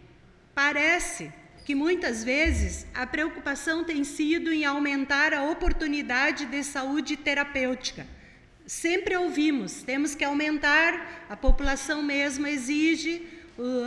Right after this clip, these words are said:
a força política também inclui agora nos, nos propósitos, nas pautas, a questão do aumento dos postos de saúde, aumento dos profissionais da saúde,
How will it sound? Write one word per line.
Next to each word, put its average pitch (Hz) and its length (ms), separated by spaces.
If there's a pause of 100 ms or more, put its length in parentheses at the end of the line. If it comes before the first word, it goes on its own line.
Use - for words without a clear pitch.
a 233 540
força 294 360
política 311 640
também 277 720 (360)
inclui 339 680
agora 277 540
nos, 269 720
nos 254 460
propósitos, 294 920
nas 233 560 (200)
pautas, 311 760 (400)
a 233 80
questão 311 640
do 285 160
aumento 302 520
dos 240 220
postos 269 340
de 262 80
saúde, 311 600
aumento 302 480
dos 262 180
profissionais 269 800
da 233 140
saúde, 302 680